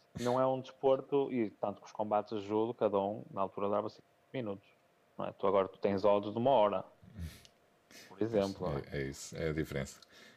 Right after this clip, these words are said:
Speaker 1: Exatamente. A minha primeira prova foi os Promofit.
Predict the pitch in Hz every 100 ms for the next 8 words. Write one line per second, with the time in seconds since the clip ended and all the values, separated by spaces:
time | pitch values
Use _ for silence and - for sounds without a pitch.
0 | _ _ - - - 220 95 90 110 95
1 | 90 - - _ _ _ _ _ _ _
2 | _ _ 123 123 147 151 151 147 147 147
3 | 147 156 147 110 95 98 - _ _ _
4 | _ _ _ - 123 101 95 - 170 156
5 | - 117 113